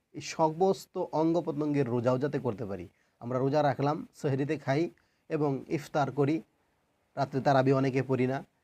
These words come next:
এবং সাহরি এবং ইফতারের মাঝখানে কী করি, সারা দিন, দিন কাটবে কীভাবে? কোরআন তেলাওয়াত তো অনেকে জানি না,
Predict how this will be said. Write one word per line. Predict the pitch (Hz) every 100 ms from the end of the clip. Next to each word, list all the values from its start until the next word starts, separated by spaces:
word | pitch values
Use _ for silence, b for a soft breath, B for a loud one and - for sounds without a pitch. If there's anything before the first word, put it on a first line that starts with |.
| _
এবং | 143 143 135
সাহরি | - 147 180 185
এবং | 165 160
ইফতারের | 147 - 156 147
মাঝখানে | 139 139 - 151
কী | 147 156
করি, | 147 165 202
সারা | - 143 139
দিন, | 127 127 117 - _ _ _ -
দিন | 123 160
কাটবে | 147 147 131 156
কীভাবে? | 147 127 127 107
কোরআন | 101 160 165
তেলাওয়াত | 156 160 147 147
তো |
অনেকে | 147 147 151
জানি | 156 180
না, | 135 104